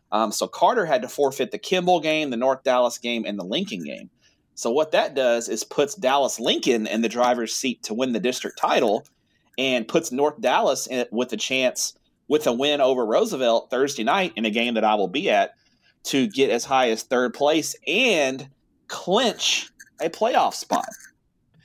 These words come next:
Um, if North Da-, I think if North Dallas loses out, I think there's a chance they could, they could, if North Dallas lost their next two games, I think there's a chance they could miss on some tiebreakers.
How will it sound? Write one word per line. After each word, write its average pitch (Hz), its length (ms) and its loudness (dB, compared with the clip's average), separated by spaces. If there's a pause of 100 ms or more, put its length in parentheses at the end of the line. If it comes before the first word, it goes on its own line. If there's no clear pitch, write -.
(120)
Um, 107 360 0 (280)
if 147 240 2
North 202 200 0
Da-, 180 160 0
I 170 60 0
think 254 160 0
if 170 100 -4
North 180 220 0
Dallas 156 340 2
loses 127 460 -2
out, 117 360 2
I 113 100 -4
think 123 340 -6
there's 107 240 -2
a 98 60 -6
chance 113 420 -6
they 104 120 -6
could, 92 240 -8 (260)
they 113 80 0
could, 104 280 -2 (640)
if 127 120 -2
North 185 240 0
Dallas 156 320 0
lost 120 280 0
their 113 100 -2
next 120 240 -4
two 113 180 -4
games, 117 320 -2
I 98 40 -6
think 117 140 -8
there's 107 140 -4
a 98 60 -6
chance 101 340 -8
they 90 100 -4
could 82 260 -6
miss 98 460 -4
on 95 160 -4
some 85 180 -12
tiebreakers. 127 680 -4